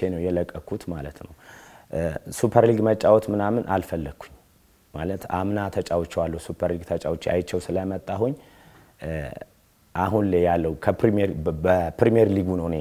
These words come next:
መቆየትን የፈለግኩት። ታችኛውን ሊግ አይቼዋለሁ፣ እ፣ ለማየት ብዬ ነው ወርጄ የተጫወትኩት። ከኢትዮ ኤሌክትሪክ ጋር አሪፍ ውጤት ይዘን ነበር የመጣ ነው። ግን እርግጠኛ አልሆንኩበትም። አሁን ልቀጥለው አልቀጥለው የሚለውን ነገር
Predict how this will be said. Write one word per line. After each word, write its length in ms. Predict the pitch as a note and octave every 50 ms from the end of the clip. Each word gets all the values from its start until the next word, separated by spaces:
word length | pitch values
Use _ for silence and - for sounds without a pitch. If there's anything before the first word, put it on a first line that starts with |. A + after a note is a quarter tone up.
| D2 D2
መቆየትን 540 | E2+ F#2+ F#2 - E2+ F2 E2+ E2 - E2 E2
የፈለግኩት። 500 | D#2+ - - E2+ D#2+ D#2 D#2 - - - F#2+
ታችኛውን 500 | E2+ G2+ G2 F#2+ - - A2+ A2 A2+ A#2 A#2
ሊግ 140 | A#2+ G2+ G#2+
አይቼዋለሁ፣ 560 | F#2+ F2+ E2+ - - F2+ E2 D2+ D2+ D2 C#2+ - - - - - - _ _ - - -
እ፣ 80 | - D#2 D#2+ D#2+ D2+ D2+ D#2+
ለማየት 500 | F#2 G#2+ A#2 B2 C3 B2+ B2 A#2+ A2+ - - F#2+
ብዬ 180 | G2 F#2 F#2 F#2+ F2+
ነው 120 | F2 E2 E2 E2+ F2+ E2
ወርጄ 300 | E2 F#2 F#2+ F#2+ F2 E2 F2
የተጫወትኩት። 680 | F2 - - D#2+ - - D#2+ D#2+ E2 D#2+ - - C#3 -
ከኢትዮ 320 | - F#2 F2 F2 F2 F#2+
ኤሌክትሪክ 300 | F2+ F2 F2 - - E2+
ጋር 100 | F2+ F2
አሪፍ 240 | F2 F2+ F2+ E2+ - - - - - - _ _ _ _ _ _ - -
ውጤት 240 | F2+ E2+ - F2+ F#2
ይዘን 240 | - E2+ F2+ F2 E2
ነበር 240 | D#2 C2 B1 D#2 D2+
የመጣ 300 | D#2 D2+ D#2 D2 - - - D2+
ነው። 140 | D2 D2+ D#2+
ግን 180 | E2+ B2 F3 - - _ _ _ _ _ _ - - - _ _ - - _ _ -
እርግጠኛ 380 | A2 B2 C3 D3 - C3+ D3+ E3
አልሆንኩበትም። 600 | D#3 C#3 B2 A2 F#2 - F2+ F2+ G2 - - F#2 F#2
አሁን 200 | F2+ F2+ F2 F#2
ልቀጥለው 500 | G#2 A#2 - A#2+ B2+ - - D3 D3+ D3+
አልቀጥለው 520 | C3 A#2 - F#2+ F#2 - - F2 F2+ F2 F2
የሚለውን 480 | E2+ F2 F2 E2+ E2 E2 D#2+ D#2+ D#2+ D#2
ነገር 280 | D#2 D2+ D2 D#2 D2+